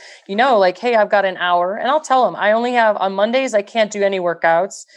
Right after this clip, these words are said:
So now Monday's my rest day 'cause it's a really heinous work day usually. And then,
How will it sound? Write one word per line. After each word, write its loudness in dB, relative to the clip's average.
So -12
now 2
Monday's -2
my -2
rest -2
day -4
'cause -12
it's -8
a -10
really -2
heinous -10
work -8
day -6
usually. -4
And 0
then, 0